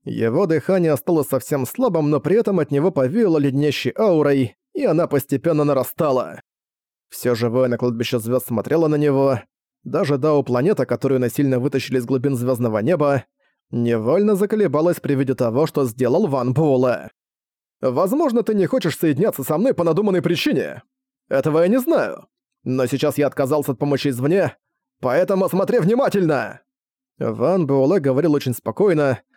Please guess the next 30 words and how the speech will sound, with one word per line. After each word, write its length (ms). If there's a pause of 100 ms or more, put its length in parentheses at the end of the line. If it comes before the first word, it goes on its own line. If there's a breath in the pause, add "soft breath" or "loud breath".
(200)
Сказав 420
последние 460
три 160
слова, 540 (260)
он 200
резко 300
поднял 420
голову. 540 (720)
Потускневший 640
без 160
помощи 400
Империи 400
всего 340
мира 240
взгляд 320
внезапно 420
прояснился — 840 (460)
его 360
глаза 280
засияли 540
ярче 360
прежнего. 640 (680)
Если 360
быть 260
точным, 420
то 120
они 160
засияли 500
звёздным 560
светом. 520